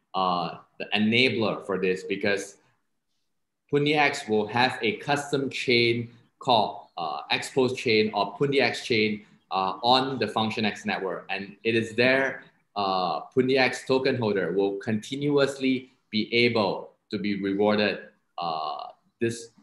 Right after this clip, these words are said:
reward token. So, um, I think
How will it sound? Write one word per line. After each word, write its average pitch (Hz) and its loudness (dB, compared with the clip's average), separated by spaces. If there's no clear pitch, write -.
reward 101 0
token. 87 -4
So, 95 -2
um, 90 0
I 98 0
think 123 -2